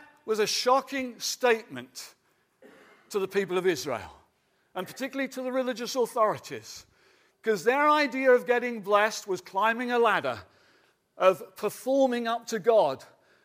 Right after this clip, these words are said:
And Jesus comes along and he opens the door of the kingdom of God to everybody they were keeping out and saying, "You're not good enough. You can't come in yet.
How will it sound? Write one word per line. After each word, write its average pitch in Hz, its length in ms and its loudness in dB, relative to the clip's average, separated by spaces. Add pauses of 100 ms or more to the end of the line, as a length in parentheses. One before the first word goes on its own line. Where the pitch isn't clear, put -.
(880)
And 208 160 0
Jesus 247 480 -2
comes 262 360 -6
along 240 420 2
and 208 240 -8
he 214 160 -8
opens 254 480 0
the 262 80 -10
door 269 240 2
of 226 80 0
the 247 100 -6
kingdom 254 360 -6
of 233 160 -4
God 208 320 4
to 196 180 -6
everybody 180 560 -2
they 185 140 -2
were 185 100 -2
keeping 190 380 -10
out 180 400 -8 (360)
and 147 140 -12
saying, 143 300 -6
"You're 156 160 -6
not 180 180 -6
good 180 160 -4
enough. 107 420 -18 (140)
You 156 100 -12
can't 160 320 -10
come 170 220 -12
in 185 160 -10
yet. 120 340 -12